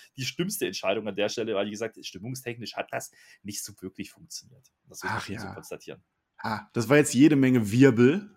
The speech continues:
Speaker 2: ja, das wir da gesehen haben. Werden wir im Main Event nochmal drauf eingehen und dann gibt's auch mein großes Fazit zu dem Match. Aber jetzt gibt's erstmal Block zwei, der ist viel wichtiger. Ein schott-irischer Clash mit Maske, den haben wir da nämlich. Drew McIntyre gegen Sheamus und es ist, und jetzt kommt's,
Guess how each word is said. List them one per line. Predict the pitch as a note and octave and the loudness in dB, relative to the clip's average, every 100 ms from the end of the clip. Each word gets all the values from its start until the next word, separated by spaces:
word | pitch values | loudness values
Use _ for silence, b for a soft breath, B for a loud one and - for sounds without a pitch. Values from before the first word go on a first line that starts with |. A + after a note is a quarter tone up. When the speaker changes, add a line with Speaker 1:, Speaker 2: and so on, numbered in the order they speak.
| - | -2
Speaker 2:
ja, | G#2 B2+ - _ | -2 -2 -8 _
das | G#2 - | -10 -2
wir | |
da | G2+ G2 | 0 0
gesehen | G2 F#2+ F#2+ | -2 -2 -2
haben. | F#2+ F2+ G2+ B B B B - | -2 -4 -8 B B B B -2
Werden | A#2 B2+ | 0 2
wir | |
im | A2 G#2+ G2+ G2+ | 0 -2 -4 0
Main | A2 B2 | 2 2
Event | B2+ A#2 A2+ | 2 0 -2
nochmal | A2 A2 | -4 -2
drauf | G2+ D#2 | -2 -2
eingehen | G2+ A2 A2 | -4 -4 -4
und | G2+ | -4
dann | G#2 | -6
gibt's | G2+ | -6
auch | F#2+ | -8
mein | G2 A2 | -4 -4
großes | G#2+ G#2+ G#2+ | -4 -4 -6
Fazit | - E2+ G#2+ A2 | -6 -10 -8 -8
zu | G2 | -6
dem | G2 | -2
Match. | G#2 - | -2 -4
Aber | G2+ | -4
jetzt | A2+ | -6
gibt's | A#2+ A2 | -4 -6
erstmal | A2+ G#2 | -4 -2
Block | A2 - | -2 -2
zwei, | G#2+ C3+ | 0 2
der | C3+ | 2
ist | A2+ | 0
viel | - A#2 | -2 -2
wichtiger. | - A#2+ A2 C3+ B B | 0 0 0 -2 B B
Ein | C3+ B2+ | 0 2
schott-irischer | - - A#3 - F#3+ A3 G3 - | 4 4 2 0 0 4 2 2
Clash | D#3+ - C3+ - - | -2 2 2 0 -4
mit | A2 B2 - | 0 0 0
Maske, | - C#3+ - - | -2 0 0 -4
den | G2 G2 | -4 -4
haben | G#2 | -4
wir | G2+ | -2
da | |
nämlich. | F#2+ G2 D3 - B B _ | -2 -2 -2 -4 B B _
Drew | D#3 | -6
McIntyre | A#3+ G#3+ C#3+ B2+ | 0 0 2 2
gegen | A2 G2+ | 2 0
Sheamus | - F3+ C#3+ - | 2 2 0 -2
und | D3+ | 0
es | C#3 - | 0 2
ist, | A3 - | 0 2
und | |
jetzt | A#2 A2 | 0 0
kommt's, | - A#2+ D3 - | 2 2 2 -4